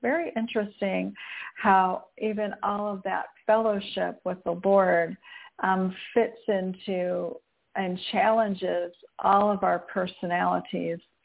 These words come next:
on every different aspect of that, you know, because, yeah, it just does. So, um, so we thank you, Lord. I, again, I don't know, there's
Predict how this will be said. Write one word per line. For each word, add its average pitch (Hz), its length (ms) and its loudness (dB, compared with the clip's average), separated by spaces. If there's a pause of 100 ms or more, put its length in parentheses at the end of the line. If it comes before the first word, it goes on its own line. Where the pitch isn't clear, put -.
(100)
on 175 340 0 (200)
every 190 340 2
different 180 580 -4 (140)
aspect - 720 0
of 165 200 -2
that, - 340 -2 (420)
you 196 100 0
know, 175 220 2
because, 180 640 -2 (280)
yeah, - 200 0 (1040)
it 196 200 4
just 190 160 -6 (100)
does. - 320 0 (340)
So, 196 420 2
um, 185 600 -10
so 214 80 -4
we 202 240 -4
thank 208 300 -6
you, 208 140 -2
Lord. 202 480 -4 (680)
I, 214 80 6 (140)
again, 240 200 4
I 277 80 2
don't 311 160 -2
know, 277 100 -2
there's 233 140 -2